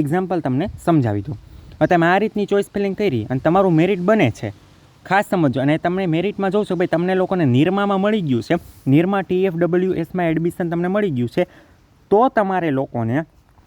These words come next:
ચારે ચાર વર્ષ છે એ ફરજિયાતપણે નિરમામાં કરવું જ પડશે.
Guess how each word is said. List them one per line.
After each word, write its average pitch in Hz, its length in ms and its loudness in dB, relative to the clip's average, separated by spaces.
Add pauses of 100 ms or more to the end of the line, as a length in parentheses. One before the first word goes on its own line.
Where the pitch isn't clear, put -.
(320)
ચારે 185 320 2
ચાર 202 260 2
વર્ષ 151 280 0
છે - 240 -6
એ 175 160 -2
ફરજિયાતપણે 180 840 0
નિરમામાં 170 520 2
કરવું 175 280 4
જ - 40 -2 (100)
પડશે. 101 300 -6